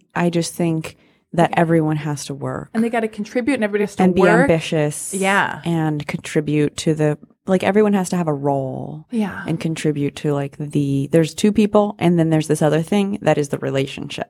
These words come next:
Speaker 2: Yeah.
Speaker 1: And people have to throw different things in the pot. And that can be finances, that can be, you know, taking care of the household, that can be, you know, whatever it is. There's different ways that people support one another. But once that becomes, like,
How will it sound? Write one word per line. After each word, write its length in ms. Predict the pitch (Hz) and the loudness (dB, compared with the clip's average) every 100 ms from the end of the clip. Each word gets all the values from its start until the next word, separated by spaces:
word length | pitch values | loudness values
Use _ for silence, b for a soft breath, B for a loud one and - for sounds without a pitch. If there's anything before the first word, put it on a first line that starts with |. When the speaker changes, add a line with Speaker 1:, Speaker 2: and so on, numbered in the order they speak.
| - | -6
Speaker 2:
Yeah. 360 | 190 160 - 151 B _ | -2 -2 -4 -12 B _
Speaker 1:
And 260 | 156 147 151 - _ - | 0 0 -2 -10 _ -6
people 300 | 185 180 170 | -4 0 0
have 160 | 160 | -2
to 100 | - | -4
throw 280 | 156 165 160 | -2 2 2
different 280 | 147 160 135 | 2 -2 -4
things 260 | 151 151 147 | -4 -2 0
in 100 | 143 | -2
the 80 | |
pot. 360 | 139 - 69 - _ | -2 -2 -2 -4 _
And 320 | 156 151 143 143 | -2 -2 -2 -4
that 160 | - | -4
can 120 | 170 | -4
be 120 | 156 156 | -4 0
finances, 760 | 240 233 196 170 165 156 151 | 2 2 2 0 -2 -4 -2
that 180 | 151 - | -4 -4
can 160 | 170 | -4
be, 360 | 156 156 147 151 B B B B - | 0 0 0 -4 B B B B -4
you 100 | 190 | 2
know, 100 | 175 | 2
taking 280 | 185 175 180 | 2 -2 -2
care 160 | 190 | 0
of 80 | 180 | -2
the 60 | 190 | 0
household, 680 | 247 233 - 196 175 170 | 0 0 0 0 2 2
that 220 | 165 147 - | 2 -2 -2
can 220 | 170 160 | -2 0
be, 500 | 160 160 156 156 156 B B B B B - | 2 2 2 0 -2 B B B B B 0
you 140 | 226 | 4
know, 80 | 208 | 4
whatever 400 | 202 233 254 220 | 6 4 4 4
it 80 | 190 | 4
is. 200 | 190 160 | 4 4
There's 180 | 160 160 | 0 0
different 280 | 185 - 156 | -4 -2 0
ways 240 | 151 151 | 0 0
that 120 | - | -4
people 240 | 165 147 147 | -4 -4 -6
support 380 | 147 - 151 - | -8 -2 -2 0
one 120 | 147 | 0
another. 520 | 139 135 131 131 135 | 0 0 0 -2 -4
But 140 | - 147 | 0 2
once 240 | 160 156 | 2 2
that 160 | 156 127 | 0 0
becomes, 500 | 156 - 151 147 147 | -2 0 0 0 0
like, 280 | 143 - | -2 -4